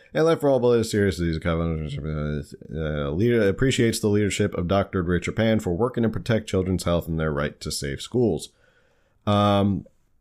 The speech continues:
parent and school groups who are currently fighting against a S B eight six six, twelve years old and up, uh, came out in opposition to Pan's bill on Monday, saying that went too far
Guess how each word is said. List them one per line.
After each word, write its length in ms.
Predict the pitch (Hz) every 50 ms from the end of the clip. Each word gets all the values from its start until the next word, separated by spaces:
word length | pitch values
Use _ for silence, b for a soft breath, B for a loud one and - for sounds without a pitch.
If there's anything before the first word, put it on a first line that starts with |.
| _ _ _ _ _ _ _ - - - -
parent 360 | 135 135 156 147 131 131 -
and 120 | 123 110 -
school 280 | - - 190 190 175
groups 320 | 123 104 107 120 139 135 -
who 60 | 104
are 100 | 95 82
currently 460 | - - - 120 123 - 69 98 92
fighting 420 | - - - 117 123 123 113 101
against 360 | 95 85 90 90 87 - - -
a 280 | 95 95 92 87 87 - - _
S 180 | - 95 95 -
B 260 | - - 95 92 90 -
eight 160 | 90 92 90 -
six 280 | - 87 78 - -
six, 440 | - - 131 123 107 101 95 - -
twelve 340 | - - 92 92 95 95 92
years 340 | 95 95 95 95 92 82 - - - - -
old 360 | - 90 90 90 90 90 - -
and 180 | - 87 80
up, 340 | - 113 110 101 - - - _ _ _ _ _ _ _ _ _ _ _ _ -
uh, 300 | 90 85 85 80 82 80
came 380 | - - - 123 120 120 123
out 240 | - 71 101 104 67
in 80 | 87 95
opposition 480 | 92 92 87 90 90 92 90 - 95
to 80 | 85 -
Pan's 340 | - - 95 95 90 87 76
bill 180 | 80 85 82
on 80 | 80 80
Monday, 400 | 85 101 113 117 107 92 82 69
saying 260 | - - 87 85 85
that 160 | 85 78 -
went 180 | 90 87 71 -
too 180 | - 131 139 143
far 480 | 139 - 104 95 92 92 92 87 85